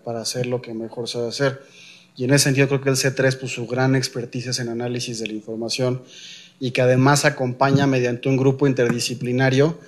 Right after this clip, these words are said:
para que las conclusiones que se obtengan no sean conclusiones que no tengan ningún sentido, ¿no? Que ustedes saben que cuando uno cruza datos, te pueden salir cosas que dices, "Órale", porque no tienen ningún sentido desde el punto de vista teórico, clínico, etcétera.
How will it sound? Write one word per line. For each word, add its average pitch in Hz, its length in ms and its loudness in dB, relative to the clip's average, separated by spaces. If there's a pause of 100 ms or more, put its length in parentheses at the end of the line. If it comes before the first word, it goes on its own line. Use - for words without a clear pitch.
(300)
para 117 200 -6
que 123 140 -6
las 123 160 0
conclusiones 135 580 0
que 123 120 -4
se 127 120 -2
obtengan 135 460 4
no 131 140 2
sean 135 180 2
conclusiones 127 640 -2
que 117 100 -4
no 127 160 0
tengan 135 300 4
ningún 120 320 -2
sentido, 135 480 2
¿no? 139 120 0
Que - 100 -10
ustedes 135 280 4
saben 139 240 6
que - 140 -14
cuando 117 240 -4
uno 135 160 2
cruza 135 320 2
datos, 143 480 2 (400)
te 123 100 -6
pueden 143 180 8
salir 135 280 6
cosas 143 320 6
que 127 100 -2
dices, 127 320 2
"Órale", 156 380 8
porque 120 160 -2
no 135 80 0
tienen 139 180 2
ningún 131 260 4
sentido 135 300 2
desde 120 120 0
el - 40 -6
punto 127 220 -4
de 127 60 2
vista 127 260 -2
teórico, 127 400 -2
clínico, 127 420 -2
etcétera. 127 460 2